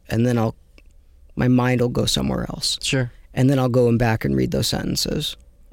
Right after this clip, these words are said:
Speaker 1: And then my mind, it, it's,
Speaker 2: Yeah.
Speaker 1: it's that. That's
Speaker 2: Sure.
Speaker 1: what it is. There have been a couple of books that I have,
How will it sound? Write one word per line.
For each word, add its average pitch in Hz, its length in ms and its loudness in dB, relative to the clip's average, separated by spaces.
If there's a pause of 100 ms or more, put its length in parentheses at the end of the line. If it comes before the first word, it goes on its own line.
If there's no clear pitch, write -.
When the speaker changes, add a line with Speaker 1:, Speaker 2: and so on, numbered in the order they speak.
Speaker 1:
And 123 160 0
then 120 120 2
my 117 80 0
mind, 110 240 0 (100)
it, - 200 -6
it's, 113 360 0
Speaker 2:
Yeah. 71 160 -4
Speaker 1:
it's - 160 -6
that. 113 380 -2 (420)
That's 127 200 2
Speaker 2:
Sure. 123 60 2
Speaker 1:
what 120 80 2
it 110 120 0
is. 107 280 0 (380)
There - 120 -2
have - 40 -4
been 185 120 2
a - 40 0
couple 214 220 2
of 170 60 2
books 156 240 0
that 127 100 2
I 120 60 2
have, 107 220 0